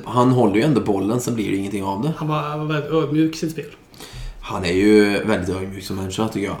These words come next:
Speaker 2: Ja.
Speaker 1: Nej, men att man måste lyfta honom lite där.
Speaker 2: Ja,
Speaker 1: Han
Speaker 2: men
Speaker 1: håller
Speaker 2: det
Speaker 1: på mycket med
Speaker 2: välgörenhet.
Speaker 1: Ja,
Speaker 2: Ja.
Speaker 1: det gillar vi.
Speaker 2: Ja, men det är ju en fantastisk... Eh,
Speaker 1: Människa.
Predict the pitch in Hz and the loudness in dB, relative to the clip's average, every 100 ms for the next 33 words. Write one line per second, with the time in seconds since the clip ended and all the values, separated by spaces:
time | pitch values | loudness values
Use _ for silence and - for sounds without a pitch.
0 | - - 127 127 135 135 127 127 127 113 | -10 -2 4 6 6 4 4 4 4 4
1 | 120 120 107 104 104 104 104 98 107 98 | 2 2 0 2 2 2 0 0 -2 0
2 | 107 107 110 120 113 107 98 95 - 87 | 4 6 6 6 4 2 0 -2 -2 -2
3 | 87 92 165 151 135 139 139 - 110 95 | -4 -4 -6 -6 -6 -6 -10 -4 0 0
4 | 135 135 - 110 104 90 85 90 - _ | 0 -8 -2 2 4 2 -4 -12 -16 _
5 | - - 156 165 160 151 139 131 131 - | -20 -10 -4 0 0 0 -2 -6 -10 -12
6 | - 135 - - 135 135 135 135 110 101 | -10 -12 -10 -8 -6 -6 -6 0 2 2
7 | 92 107 | -2 -4